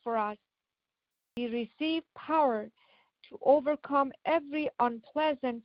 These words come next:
situation in our lives. No matter the efforts of the enemy, we will not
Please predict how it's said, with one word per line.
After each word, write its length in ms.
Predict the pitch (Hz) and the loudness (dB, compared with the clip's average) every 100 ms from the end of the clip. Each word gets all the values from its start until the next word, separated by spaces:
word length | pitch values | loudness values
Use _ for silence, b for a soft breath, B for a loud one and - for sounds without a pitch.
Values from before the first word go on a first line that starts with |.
| - | -8
situation 680 | 233 - 262 269 - 262 233 | -8 0 4 4 2 0 0
in 140 | 226 | 2
our 200 | 226 220 | 2 6
lives. 400 | 220 214 208 - _ _ _ _ _ _ _ _ _ _ _ | 6 4 0 -10 _ _ _ _ _ _ _ _ _ _ _
No 140 | 262 262 | 2 4
matter 480 | 262 254 262 247 254 _ _ - | 2 2 0 -2 -4 _ _ 0
the 180 | 247 - | 0 2
efforts 460 | 320 - 262 240 - - | 0 2 0 0 -4 -2
of 160 | 240 220 | -2 0
the 80 | 233 | -4
enemy, 600 | - 233 233 226 220 208 - _ _ 226 | -4 -6 -6 -6 -8 -10 -16 _ _ 0
we 220 | 254 240 | 2 4
will 200 | 240 233 | 4 2
not 360 | 233 285 320 | 4 6 6